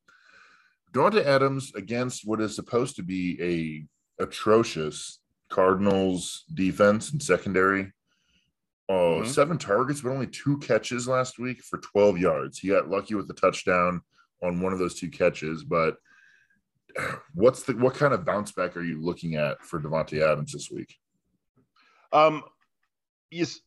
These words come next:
Speaker 2: I, I think he will do fine against Tennessee.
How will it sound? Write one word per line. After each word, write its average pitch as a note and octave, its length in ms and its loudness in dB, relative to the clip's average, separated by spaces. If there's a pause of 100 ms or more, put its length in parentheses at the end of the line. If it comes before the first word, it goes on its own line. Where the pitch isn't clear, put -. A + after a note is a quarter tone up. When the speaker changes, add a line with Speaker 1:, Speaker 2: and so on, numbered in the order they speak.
Speaker 2:
I, C#3+ 280 2
I E3 140 4
think D3 420 0
he C3 200 6
will A#2+ 200 4
do G#2 240 0
fine F#2+ 440 4
against F#2 340 -4
Tennessee. F#2 600 -4